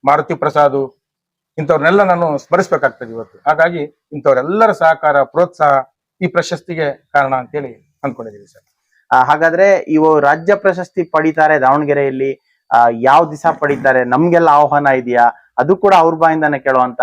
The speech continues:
Speaker 2: ಪ್ರಯತ್ನ. ಆ, ಸರ್, ಆಹ್ವಾನ ಕೊಡ್ಬೇಕು ಅಂತ ಅಂದಾಗ, ಈಗ ನಿಮ್ಗೆ ಅಭಿಮಾನಿಗಳು ಇರ್ತಾರೆ, ನಿಮ್ಮ ಸಹೋದ್ಯೋಗಿಗಳು ಇರ್ತಾರೆ, ನಿಮ್ಮ, ನೀವು ಸರ್ಕಾರದ ವತಿಯಿಂದ ಪಡೆಯುವಂತ ಪ್ರಶಸ್ತಿನ, ಆ, ಬರಗೂರು ಜನನೂ ಕೂಡ ನೋಡ್ಬೇಕು, ತಾಲೂಕ್ ಜನ, ಜಿಲ್ಲೆ ಜನನೂ ನೋಡ್ಬೇಕು.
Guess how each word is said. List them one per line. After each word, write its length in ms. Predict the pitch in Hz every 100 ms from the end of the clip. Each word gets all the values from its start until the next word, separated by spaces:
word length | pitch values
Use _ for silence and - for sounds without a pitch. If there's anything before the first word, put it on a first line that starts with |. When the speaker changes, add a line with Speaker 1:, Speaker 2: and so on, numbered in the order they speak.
| 120
Speaker 2:
ಪ್ರಯತ್ನ. 400 | - 117 113 135 147 _ _ -
ಆ, 160 | 120 120
ಸರ್, 300 | - 202 104 - _ _ _ - - _
ಆಹ್ವಾನ 460 | 123 131 175 196 190
ಕೊಡ್ಬೇಕು 440 | 170 156 156 147
ಅಂತ 180 | 139 131
ಅಂದಾಗ, 300 | 120 117 110 95 - _ _ 123
ಈಗ 100 | 123
ನಿಮ್ಗೆ 300 | 131 143 143
ಅಭಿಮಾನಿಗಳು 540 | 127 143 151 147 139 131
ಇರ್ತಾರೆ, 420 | 120 113 110 107
ನಿಮ್ಮ 280 | 113 120 120 113 104
ಸಹೋದ್ಯೋಗಿಗಳು 680 | - 123 143 139 143 135 131
ಇರ್ತಾರೆ, 680 | 113 107 104 104 - _ _ _
ನಿಮ್ಮ, 420 | 135 151 156 143
ನೀವು 340 | 143 151 165 160
ಸರ್ಕಾರದ 500 | 147 135 - 196 190
ವತಿಯಿಂದ 460 | 180 175 175 175
ಪಡೆಯುವಂತ 520 | 165 151 147 147 147 139
ಪ್ರಶಸ್ತಿನ, 640 | - 131 160 - 135 120 147 _ _ _ _ 117
ಆ, 100 | 117
ಬರಗೂರು 440 | 104 123 156 220
ಜನನೂ 340 | 196 190 190 180
ಕೂಡ 180 | 170
ನೋಡ್ಬೇಕು, 580 | 170 147 135 120 - - _ -
ತಾಲೂಕ್ 380 | 139 180 180
ಜನ, 160 | 147 135
ಜಿಲ್ಲೆ 340 | 123 131 156 170
ಜನನೂ 320 | 151 151 156
ನೋಡ್ಬೇಕು. 600 | 156 117 101 95 - -